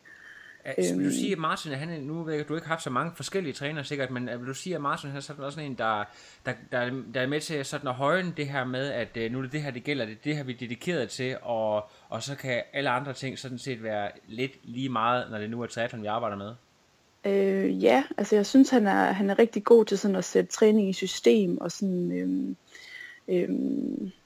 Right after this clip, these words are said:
Speaker 2: altså han er jo meget dedikeret selv, og, øhm, og går meget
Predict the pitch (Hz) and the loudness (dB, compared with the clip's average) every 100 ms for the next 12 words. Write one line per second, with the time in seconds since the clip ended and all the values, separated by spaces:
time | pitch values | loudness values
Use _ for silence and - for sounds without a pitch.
0 | _ _ - 190 196 196 214 220 214 220 | _ _ -2 2 4 6 8 10 10 8
1 | 214 208 180 - 226 196 - 240 240 226 | 8 6 -2 4 6 6 6 10 10 10
2 | 196 185 180 - - - _ - 175 - | 8 6 4 -4 -20 -20 _ 0 2 2
3 | - - - - - - 190 - 185 - | 0 -2 -2 -2 -2 2 4 6 4 6
4 | 180 190 208 208 202 | 6 8 8 8 8